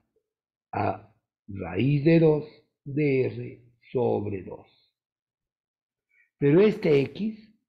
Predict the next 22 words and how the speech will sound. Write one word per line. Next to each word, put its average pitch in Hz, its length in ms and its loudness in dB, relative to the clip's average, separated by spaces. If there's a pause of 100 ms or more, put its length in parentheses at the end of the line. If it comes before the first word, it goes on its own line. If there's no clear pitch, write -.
(2750)
tiene 131 340 -2
que 180 160 -2
relacionarse 165 880 -4
con 165 180 0
L. 220 520 -4 (800)
Y 117 140 -6
si 185 180 0
esto 196 220 2
es - 140 -2
X, 170 440 -2
esto 131 300 -6
también 107 340 -4
es - 160 -10
X, - 400 -4
porque 104 260 -12
este 113 140 -12
es - 60 -14
punto 113 340 -8
medio. 196 460 -2 (800)
Entonces, 160 760 2
profesor, 104 580 -8
acá, 113 500 -8